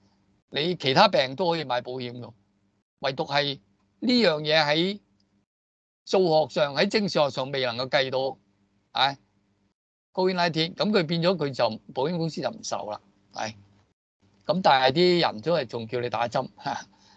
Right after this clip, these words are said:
咁啊，打針會唔會出事呢？冇事，專家話冇事。咁如果係冇事，咁應該買到保險啦，但係保險公司亦唔受，保險專家，公司嘅專家話估唔到，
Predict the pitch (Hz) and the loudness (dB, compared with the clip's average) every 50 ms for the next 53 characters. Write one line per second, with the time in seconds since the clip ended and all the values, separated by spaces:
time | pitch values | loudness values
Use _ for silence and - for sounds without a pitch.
0 | _ _ 190 208 196 - 160 185 208 269 233 214 190 170 139 131 170 - 208 - | _ _ 2 2 4 6 6 6 8 6 4 4 2 -2 -4 -8 -6 -6 -6 -6
1 | - - 139 135 175 175 - _ _ _ _ _ _ _ _ _ _ _ - 170 | -6 -8 -6 -4 -4 -4 -4 _ _ _ _ _ _ _ _ _ _ _ -4 -4
2 | 175 - 160 147 117 - _ _ _ _ _ _ _ _ _ _ - 214 208 190 | -2 -2 -2 -4 -4 -8 _ _ _ _ _ _ _ _ _ _ -6 -6 -2 0
3 | 202 185 165 151 135 131 127 139 135 110 120 113 - _ _ _ _ _ _ _ | 2 4 4 2 2 -2 -4 -8 -8 -10 -12 -12 -14 _ _ _ _ _ _ _
4 | _ _ - 185 226 233 160 127 156 208 226 190 151 147 160 151 - - 131 139 | _ _ -2 -2 -2 0 -2 2 4 4 4 4 0 -4 -8 -10 -10 -12 -10 -10
5 | 143 185 180 170 180 190 185 170 143 135 143 151 143 139 135 135 131 131 131 143 | -8 -8 -8 -8 -8 -8 -6 -4 -4 -4 -4 -4 -6 -8 -8 -8 -8 -8 -8 -10
6 | 143 143 143 139 - 117 110 110 110 113 113 117 127 143 135 139 147 143 156 151 | -12 -12 -14 -12 -8 -6 -6 -4 -6 -6 -6 -6 -4 -4 -4 -6 -6 -6 -6 -8
7 | 143 120 - 147 127 117 104 - - - - 120 117 - - _ _ _ _ _ | -8 -8 -10 -8 -8 -8 -8 -10 -12 -14 -12 -12 -12 -12 -16 _ _ _ _ _
8 | _ - 139 143 165 180 185 165 180 196 185 175 175 170 165 160 - - _ _ | _ -2 0 2 2 2 2 2 2 2 4 6 6 6 6 6 2 -2 _ _
9 | _ - 190 185 160 175 170 151 123 - 170 165 156 151 147 131 120 117 113 110 | _ -2 -2 0 0 0 -2 -2 -2 -4 -4 0 2 2 4 4 2 0 -2 -4
10 | 110 110 110 113 113 113 - 120 127 131 120 107 110 117 113 | -6 -8 -10 -14 -16 -10 -8 -8 -8 -8 -8 -8 -8 -8 -8